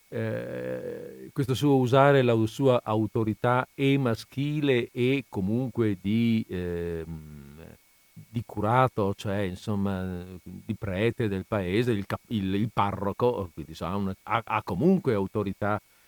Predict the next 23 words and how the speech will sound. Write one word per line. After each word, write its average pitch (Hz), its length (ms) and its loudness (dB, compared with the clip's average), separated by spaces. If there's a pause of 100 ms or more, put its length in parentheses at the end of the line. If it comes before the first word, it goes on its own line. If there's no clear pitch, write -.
(260)
eh, 110 680 -6
usa 165 260 4
questa 139 220 2
autorità 139 580 2 (480)
per 131 160 2
non 127 180 4
far 139 200 2
altro 123 460 2
che, 123 420 4 (420)
che 147 140 0
raccomandarsi, 123 1120 0
che, 110 280 0
mm, 104 240 2 (680)
che, 117 960 0
che 175 160 10
raccomandare 202 480 6
loro 214 200 6
di 190 140 6
tacere 131 500 4
sostanzialmente. 139 640 0
Ecco, 170 180 0
quello 196 220 2
che 135 240 2